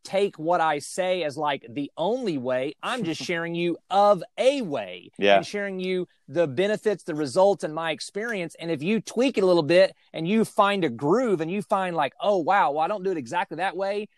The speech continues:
Speaker 1: but I took the essence, I took the principle, and
Speaker 2: Yep.
Speaker 1: now I found that for my current lifestyle or the way I have to do it with my kids or the things I've got going on with my spouse or my schedule at work or whatever, I found that actually this works a little bit better." Oh, but man, I really can say I'm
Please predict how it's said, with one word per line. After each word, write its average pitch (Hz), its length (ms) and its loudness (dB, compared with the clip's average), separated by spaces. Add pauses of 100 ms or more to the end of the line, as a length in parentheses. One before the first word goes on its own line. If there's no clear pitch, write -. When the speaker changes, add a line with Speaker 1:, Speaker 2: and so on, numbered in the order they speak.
(120)
Speaker 1:
but 156 100 -4
I 151 80 -2
took 190 240 -6
the - 180 -10
essence, 185 320 -6
I 165 100 -2
took - 220 -8
the - 80 -6
principle, 208 640 2 (220)
and 196 140 0
Speaker 2:
Yep. 196 60 4
Speaker 1:
now 190 200 4
I 180 100 6
found 185 360 0
that 127 140 -4
for 151 140 -4
my 160 460 0
current 185 300 -4
lifestyle 185 580 4
or 143 260 -2 (260)
the 135 120 -8
way 160 200 -4
I 165 120 0
have 170 180 -6
to 151 80 -20
do 156 120 -6
it 147 80 -6
with 151 120 -16
my 147 160 -8
kids 180 480 0
or 135 80 -4
the 127 100 -8
things 175 300 -8
I've 156 160 2
got 135 160 2
going 165 220 -2
on 160 60 -2
with 147 80 -8
my 135 160 -4
spouse 165 540 2
or 139 80 -8
my 131 180 -6
schedule 165 500 -4
at 117 80 -8
work 160 280 0
or 147 60 -4
whatever, 175 400 0 (180)
I 175 140 0
found 165 300 -6
that 123 80 -6
actually 151 340 -2
this 151 320 0
works 151 260 0
a 147 40 -4
little 143 120 0
bit 127 220 -6
better." 160 340 4 (300)
Oh, 156 320 4
but 123 180 -6
man, 151 320 -6
I 131 80 -4
really 151 320 -4
can 147 320 -10
say 147 560 2
I'm 147 520 -4